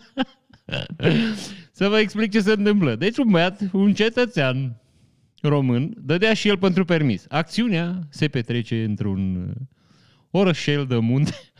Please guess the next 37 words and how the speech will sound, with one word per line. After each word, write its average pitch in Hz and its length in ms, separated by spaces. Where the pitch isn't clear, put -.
<laughs> - 200
în 156 200
Zalău, 156 500
în 123 120
Zalău, 120 640
că, 127 160
uh, 120 180
dacă 120 440
fă 131 100
diacritice, 117 600
e 143 60
Zalău. 131 480
Așa. 139 360
Un 156 140
tânăr 233 280
în 185 100
vârstă 180 260
de 156 80
douăzeci 160 240
și - 60
patru 135 280
de 113 80
ani. 95 180
Cam 151 220
târziu 165 300
pentru 135 240
permis, 117 320
zic 104 200
eu. 90 320
<laughs> 147 220
Șase 160 380
ani 156 120
mai 147 160
târziu. 143 320
Da, 151 180
bă, 147 360
niciodată. 139 720